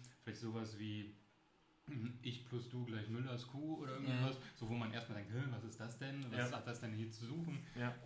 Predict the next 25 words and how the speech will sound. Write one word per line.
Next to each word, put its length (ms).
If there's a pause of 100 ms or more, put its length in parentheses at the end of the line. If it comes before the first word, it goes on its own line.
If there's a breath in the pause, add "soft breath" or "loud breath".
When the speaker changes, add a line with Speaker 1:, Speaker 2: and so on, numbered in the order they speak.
(100)
Speaker 1:
Weil 160
es 100
ja 80
sehr, 200
sehr, 120
sehr 80
häufig 320
auch 120
einfach 420
eine, 320 (500 loud breath)
ähm, 440
eine 100
Frage 360
ist, 200
„Wie 80
kann 180
ich 140
heute 300
noch 340
in 80
den 140
ganzen 280
Google 240
Ads 200
Anzeigen 400